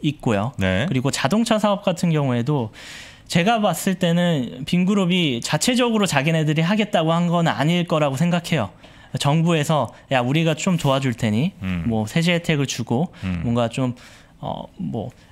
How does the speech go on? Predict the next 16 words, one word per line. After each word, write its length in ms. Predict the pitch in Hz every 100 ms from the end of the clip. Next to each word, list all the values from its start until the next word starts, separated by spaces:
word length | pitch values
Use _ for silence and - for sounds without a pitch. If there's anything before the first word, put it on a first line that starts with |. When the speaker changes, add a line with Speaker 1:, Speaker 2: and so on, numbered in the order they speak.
| - - 214 - - -
Speaker 1:
수입차들 500 | - 240 226 214 175
들어오는 320 | 160 139 139
거 80 | 139
조금 220 | 196 185
막아줄 400 | 131 113 160 139
테니 240 | 117 120 110
Speaker 2:
네, 80 | 131
네, 20 |
Speaker 1:
너네가 280 | - 123 156
Speaker 2:
네. 60 | 170
Speaker 1:
한번 240 | 156 143
잘해봐라. 540 | - 120 139 147 117 101
우리가 240 | 131 135
Speaker 2:
음. 60 | 123
Speaker 1:
밀어주겠다."라는 1400 | - 160 120 110 - 113 104 101 92 139 151 170 165
Speaker 2:
네. 100 | 156